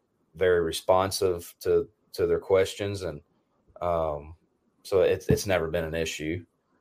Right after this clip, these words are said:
You know, it's just like, it's like a, if I have a co-angler in the boat,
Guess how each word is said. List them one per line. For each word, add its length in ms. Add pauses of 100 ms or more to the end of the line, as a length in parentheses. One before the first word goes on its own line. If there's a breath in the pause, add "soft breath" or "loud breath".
You 100
know, 160
it's 120
just 240
like, 320 (720)
it's 140
like 380 (380)
a, 80 (440)
if 140
I 80
have 140
a 40
co-angler 560
in 80
the 60
boat, 320